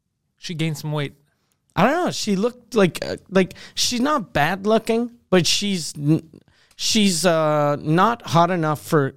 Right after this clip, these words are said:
Speaker 2: Conor McGregor to be talking shit about everyone's wife.
Speaker 1: I will say one thing though. He, him and her, they've been together since this guy was on welfare.
Speaker 2: Okay.
Speaker 1: So she's a
Speaker 2: So
Speaker 1: ride or die
Speaker 2: she's
Speaker 1: chick. She's a good,
Speaker 2: Yeah.
Speaker 1: yeah, she's a
Speaker 2: She's
Speaker 1: good wife.
Speaker 2: hot for a,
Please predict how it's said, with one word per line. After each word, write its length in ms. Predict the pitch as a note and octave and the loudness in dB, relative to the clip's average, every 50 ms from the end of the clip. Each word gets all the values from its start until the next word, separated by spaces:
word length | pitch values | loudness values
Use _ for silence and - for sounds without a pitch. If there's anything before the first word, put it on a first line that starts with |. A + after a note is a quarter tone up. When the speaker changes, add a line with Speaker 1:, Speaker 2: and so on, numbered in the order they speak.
| _ - | _ -2
Speaker 2:
Conor 300 | - D#3 D3 D3 D3+ D3 | 0 2 4 4 2 2
McGregor 540 | C#3+ C#3 A#2+ A2+ C3 B2+ B2 A#2 C3+ C3 A#2 | 0 -2 -2 0 0 0 2 2 2 2 2
to 80 | B2 | 2
be 160 | A#2 A#2 B2 A#2 | 0 0 -2 -2
talking 440 | - - C3 A#2+ A#2+ - D3+ C3+ | 0 0 0 0 2 0 0 -2
shit 320 | A2+ - - C#3+ B2+ A#2+ - - | 0 0 2 2 2 2 2 0
about 360 | B2 A#2+ C3 A#2+ A#2 A2 - - | 0 2 2 2 2 0 0 -2
everyone's 500 | A#2+ A2+ A#2 A#2 A2+ A2 G#2+ G2+ F#2 G#2 | -2 0 2 2 2 2 0 -2 -2 -2
wife. 320 | A2 A2 G#2 F#2+ - - | 0 0 0 0 -2 -6
Speaker 1:
I 140 | D3 C#3+ D3 D3 | -6 -4 -2 -2
will 220 | D3+ E3 F3 E3 | 0 0 0 0
say 180 | - - F#3+ F3 | 0 0 0 0
one 260 | E3+ F3 G#3 B3 C4+ | 2 2 2 0 0
thing 260 | - B3 G3+ F3 D3+ | 0 0 0 0 0
though. 280 | C#3+ C3+ C3+ D3+ E3 - _ _ _ _ _ _ _ _ _ _ _ _ _ _ | 0 0 0 -2 -2 -6 _ _ _ _ _ _ _ _ _ _ _ _ _ _
He, 760 | - - - - G3+ G#3 G#3 G#3 G3+ G3 F#3 E3 - - _ - D#3+ C#3 _ _ _ _ | -16 -14 -10 -6 -2 0 0 0 0 -2 -2 -6 -8 -14 _ -20 -20 -20 _ _ _ _
him 260 | A2 E3 F#3+ G3+ G#3 | -6 -4 -2 0 0
and 120 | F#3+ D#3 | 0 0
her, 400 | C#3 D#3+ F3+ F#3+ G3+ A3 A3+ - - | 0 0 0 0 0 -2 -2 -6 -10
they've 220 | - C#3+ D#3 D#3+ D3+ | -8 -4 -4 -4 -2
been 140 | F3 F3+ E3+ | -2 -4 -4
together 440 | - D#3+ C3+ D#3 D#3+ E3 F3+ F#3+ | -6 -6 -4 -2 -2 0 -2 -2
since 320 | - - - D#3 C3+ - - | -2 -4 -4 -6 -6 -8 -8
this 200 | - D#3 C#3 - | -8 -8 -8 -4
guy 240 | - D#3+ D#3 D3+ D3 | -2 -2 -2 -2 -2
was 240 | C#3 C3+ C3+ B2 | -4 -4 -4 -4
on 160 | C3 A#2 A#2 B2 | -4 -4 -2 -2
welfare. 380 | C#3+ C#3 C3 - A2 G2+ - - _ _ - | -2 -2 -2 -4 -10 -16 -16 -20 _ _ 0
Speaker 2:
Okay. 340 | - B3 B3 - D#3 G#2 F#2+ - - _ _ _ _ _ _ _ _ | 2 2 2 2 0 0 0 -2 -8 _ _ _ _ _ _ _ _
Speaker 1:
So 180 | - - D3 B2+ | -10 -8 -4 -4
she's 220 | - - G3+ E3 | -4 -2 -2 0
a 60 | D#3+ | 0
Speaker 2:
So 80 | C#3+ D3+ | 2 4
Speaker 1:
ride 180 | E3 E3+ E3+ D#3 | 4 4 4 4
or 60 | - | 2
die 160 | - D#3+ D#3+ D3+ | 2 2 2 0
Speaker 2:
she's 60 | - | -2
Speaker 1:
chick. 160 | - D3 - | -4 -6 -6
She's 140 | - F3+ E3 C#3 | -6 -6 -4 -6
a 40 | |
good, 320 | A#2 A#2 C3 D#3 D3 D3 C3+ | -6 -4 -2 -2 -2 0 0
Speaker 2:
Yeah. 300 | C3+ C3+ C3 B2+ A2+ G2+ - - D3 | -2 -2 -2 -4 -4 -6 -10 -12 -10
Speaker 1:
yeah, 280 | D3 C#3 B2+ A#2+ A2+ A2 | -8 -6 -6 -6 -8 -12
she's 200 | - - D#3 C#3+ | -14 -12 -10 -6
a 40 | |
Speaker 2:
She's 180 | B2+ A#3 A3+ G#3 | -4 -2 -2 -2
Speaker 1:
good 80 | C3+ C3 | -2 -2
wife. 80 | C3 | -2
Speaker 2:
hot 280 | - F3+ F3 E3+ - - | 0 -2 -2 -4 -8 -8
for 260 | - E3+ D#3 C#3+ C#3 | -4 -2 0 0 2
a, 180 | C3 B2 A#2+ A2+ | 0 0 -2 -4